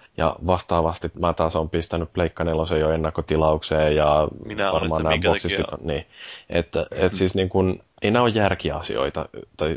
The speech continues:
Speaker 1: sille järkipäätöksiä, että millä perusteella noita, ö, ostopäätöksiä tehdään, vaan se on enemmänkin fiilispohjalta ja ihmiset on brändiuskollisia ja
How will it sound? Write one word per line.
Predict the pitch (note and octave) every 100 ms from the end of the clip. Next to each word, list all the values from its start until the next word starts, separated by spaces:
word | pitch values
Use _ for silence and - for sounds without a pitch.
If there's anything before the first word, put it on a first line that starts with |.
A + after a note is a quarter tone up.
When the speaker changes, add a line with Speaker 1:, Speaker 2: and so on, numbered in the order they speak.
| -
Speaker 1:
sille | - E2+
järkipäätöksiä, | E2+ F#2+ E2+ E2 - E2 D#2+ D#2 - C2+
että | - D#2
millä | D#2 D#2+
perusteella | D2+ D#2 - C#2+ C#2
noita, | C#2+ C#2 C2+ -
ö, | - - - _ - C#2 B1 A#1+ - -
ostopäätöksiä | E2+ D#2 D2+ C#2+ - - C#2+
tehdään, | D2 D2+ D#2+ D#2+ D#2
vaan | D#2+
se | E2+
on | F2+ F#2+ -
enemmänkin | - F#2 F2 D#2+ D#2+ E2 D#2+ -
fiilispohjalta | - F2 D#2+ - - E2 F2 D#2+ D#2 D#2 D#2
ja | D2+ D2 D2 - - -
ihmiset | E2 E2+ F2 F2
on | D#2+
brändiuskollisia | E2 D#2 D2+ D2+ D2+ - D2+ D2+ D#2 D#2 D2+
ja | D2+ D2